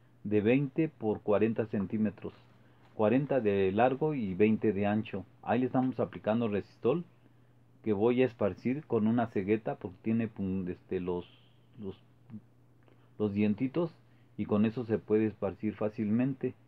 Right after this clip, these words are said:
Además que nos deja dejar, este, las líneas, este, bien recortadas. Y ahí ahorita le estamos esparciendo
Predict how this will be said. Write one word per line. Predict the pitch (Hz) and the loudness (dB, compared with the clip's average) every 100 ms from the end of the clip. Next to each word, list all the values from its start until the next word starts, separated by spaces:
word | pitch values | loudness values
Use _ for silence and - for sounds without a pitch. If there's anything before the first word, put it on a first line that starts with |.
| _ - _ | _ -20 _
Además | 98 104 104 117 - | -2 2 2 0 -2
que | 110 | -2
nos | 104 95 | 0 0
deja | 113 117 - 120 107 95 92 | -2 -2 -2 0 2 0 0
dejar, | 98 113 110 110 | -4 0 2 2
este, | 104 - 101 | -2 -4 -2
las | 95 92 | -2 0
líneas, | 110 113 101 - - - - _ - | 0 0 -2 -6 -20 -20 -20 _ -12
este, | 95 - 98 | -12 -6 -6
bien | 92 107 113 117 104 95 95 90 87 95 95 - _ - | 2 2 4 2 0 -2 -4 -6 -10 -14 -18 -20 _ -4
recortadas. | 101 - 92 123 127 175 - _ _ - _ _ | -4 -2 -2 2 2 2 -6 _ _ -20 _ _
Y | 110 | 0
ahí | 104 107 117 | 2 4 6
ahorita | 120 123 131 | 4 2 0
le | 113 | 0
estamos | 98 113 120 117 - | -2 -2 -2 -4 -8
esparciendo | 95 - 98 87 - 113 120 139 | -14 -6 -6 -6 -4 -2 0 -2